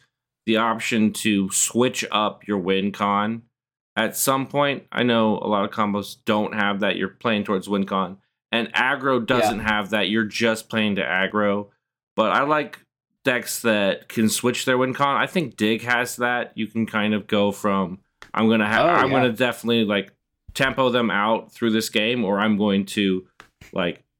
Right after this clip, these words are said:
Speaker 1: use one or two really big turns to take over." And you said a few things that Grave can do that are very different. Like, sometimes a-,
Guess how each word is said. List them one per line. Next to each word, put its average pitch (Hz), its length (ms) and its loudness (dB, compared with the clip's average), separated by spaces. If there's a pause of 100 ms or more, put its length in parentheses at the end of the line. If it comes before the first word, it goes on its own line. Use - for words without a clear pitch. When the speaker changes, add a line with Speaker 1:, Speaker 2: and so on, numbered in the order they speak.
(180)
Speaker 1:
use 110 360 2
one 107 380 2
or 107 100 -2
two 107 240 0
really 98 320 0
big 98 260 -2
turns 95 380 -2
to - 120 -8
take 95 280 -2
over." 101 480 -2 (560)
And 95 440 0 (380)
you 127 300 2
said 123 420 -2 (120)
a 113 160 4
few 120 220 -2
things 110 340 -2
that 101 300 -2 (140)
Grave 104 380 -2
can 107 180 -2
do 101 200 2
that 95 120 0
are 92 140 0
very 98 240 0
different. 98 440 -4
Like, 95 260 -4 (220)
sometimes 151 500 0
a-, 135 320 0